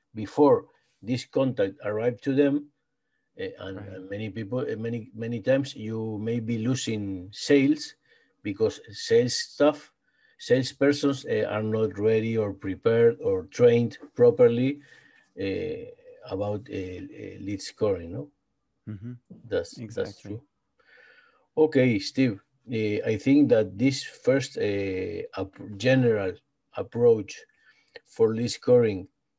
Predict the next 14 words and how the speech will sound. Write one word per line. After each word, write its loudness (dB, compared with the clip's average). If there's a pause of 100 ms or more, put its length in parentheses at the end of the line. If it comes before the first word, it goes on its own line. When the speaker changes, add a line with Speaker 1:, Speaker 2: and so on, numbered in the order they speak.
(260)
Speaker 1:
uh, -8
is, -10
uh, -10 (520)
is -12
very, -8 (640)
very -6 (180)
educational 0
for -4
<laughs> -12
many 4
people, 4
I 6
am 0
sure. 6